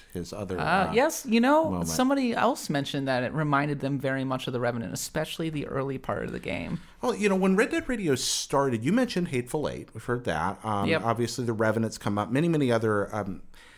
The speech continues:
Speaker 1: we, the first few episodes of the show were about movies that influenced Red Dead One.
Speaker 2: The murder of Jesse James and by the coward Robert Ford.
Speaker 1: Ooh, expound.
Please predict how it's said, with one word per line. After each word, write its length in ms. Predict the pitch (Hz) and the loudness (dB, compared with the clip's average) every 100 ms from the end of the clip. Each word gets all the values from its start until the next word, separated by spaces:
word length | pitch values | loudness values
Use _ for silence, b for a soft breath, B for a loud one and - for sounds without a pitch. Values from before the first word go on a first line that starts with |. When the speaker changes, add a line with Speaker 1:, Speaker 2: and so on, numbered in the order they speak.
| B B - - B B | B B -18 -8 B B
Speaker 1:
we, 160 | 165 175 | -2 -2
the 220 | 143 156 | 0 0
first 320 | 160 226 - | 2 0 0
few 120 | 202 | 0
episodes 340 | 180 - 127 113 | -2 -2 -8 -6
of 20 | |
the 80 | 101 | -4
show 160 | - | 0
were 160 | 127 104 | 0 2
about 200 | 104 92 | 2 2
movies 400 | 104 113 110 90 | 0 0 -2 -2
that 100 | 80 | -4
influenced 600 | 90 90 101 87 - - - | -4 -4 -4 -6 -8 -8 -4
Red 140 | 92 | -4
Dead 180 | 82 78 | -4 -8
One. 160 | 78 - | -8 -4
Speaker 2:
The 80 | |
murder 320 | 156 165 170 160 | -2 0 2 2
of 140 | 151 | 0
Jesse 280 | 151 151 151 | -4 -4 -6
James 560 | 139 143 139 139 135 | -4 -2 0 -2 -4
and 240 | 135 127 127 | -4 -4 -2
by 140 | 131 | -2
the 100 | 127 | -2
coward 400 | 127 135 127 120 | -4 0 0 0
Robert 360 | 127 120 117 - | 0 0 -2 -6
Ford. 400 | - 101 - - - | -6 -6 -6 -4 -4
Speaker 1:
Ooh, 560 | 82 110 208 175 76 - | -4 -6 -4 -4 -6 -8
expound. 520 | - - 135 107 - | -8 -4 -4 -6 -10